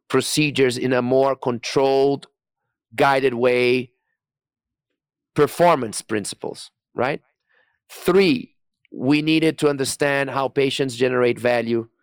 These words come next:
How do you generate value to patients? And that is perceived value generation. This creates the three, the three main, uh,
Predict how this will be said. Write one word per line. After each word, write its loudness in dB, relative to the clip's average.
How 2
do 0
you 0
generate 0
value 0
to -6
patients? -4
And -4
that 2
is -4
perceived -2
value 0
generation. -4
This -4
creates 0
the 0
three, 0
the 0
three 2
main, 0
uh, -2